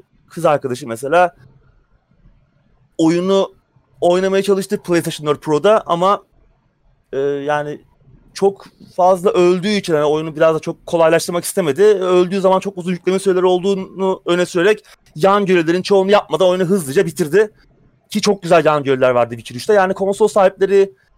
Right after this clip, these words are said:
çok büyük keyif almadılar bu oyunu oynarken. Belki yeni nesilde tekrar oynamaya gözden geçirebilirler. Çünkü ek paketleriyle, işte bütün yan içerikleriyle beraber gelecek.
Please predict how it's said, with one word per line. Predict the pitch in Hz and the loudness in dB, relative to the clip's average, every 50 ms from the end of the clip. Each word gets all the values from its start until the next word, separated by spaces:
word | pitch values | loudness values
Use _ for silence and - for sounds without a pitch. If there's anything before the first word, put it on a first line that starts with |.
| _ | _
çok | _ - 247 247 - - | _ -2 -2 -2 -2 -4
büyük | 214 208 - | -6 -6 -2
keyif | - 208 220 202 214 | -2 -2 0 4 4
almadılar | 196 196 196 180 160 127 123 127 120 110 - _ | 4 4 4 2 0 0 0 0 0 0 -4 _
bu | 139 135 127 | -4 -2 -2
oyunu | 135 139 139 | -2 -2 -2
oynarken. | 135 139 139 131 139 - 202 196 190 180 | -2 -2 -2 -2 -2 0 -2 -2 0 0
Belki | 214 202 160 180 | 0 0 0 0
yeni | 202 214 208 196 | -2 0 0 -2
nesilde | 175 - - 156 147 147 202 208 196 - _ _ _ _ _ _ _ _ _ | -2 -4 -4 -8 -2 0 0 0 0 -2 _ _ _ _ _ _ _ _ _
tekrar | - 190 170 - 185 190 | -2 -2 0 4 4 4
oynamaya | 175 170 165 165 160 175 185 | 6 6 4 0 0 -2 0
gözden | 165 170 160 156 147 185 185 175 | 0 0 0 0 2 0 0 0
geçirebilirler. | 170 165 - 196 180 185 185 175 151 | 0 0 0 -2 -2 2 2 2 2
Çünkü | - - 160 156 - 160 160 | 2 -2 -10 -10 -10 -10 -8
ek | 160 156 - 170 170 - | -6 -2 -4 -4 -4 -4
paketleriyle, | - 160 - - 156 - - 160 151 160 156 147 151 | -8 -8 -8 -8 -12 -8 -8 -6 -6 -6 -6 -4 -6
işte | 147 - - 156 | -6 -6 -8 -10
bütün | 147 151 - 175 165 | -12 -10 -10 -10 -4
yan | 160 160 160 165 | -2 -2 -2 -2
içerikleriyle | - 143 - 151 147 - 151 156 175 170 | -4 -8 -12 -14 -8 -6 -2 -2 0 2
beraber | 160 160 165 160 165 160 | 2 2 4 4 2 2
gelecek. | 156 147 135 120 117 151 190 190 - - | 2 0 -4 -6 -2 -2 -2 -4 -4 -12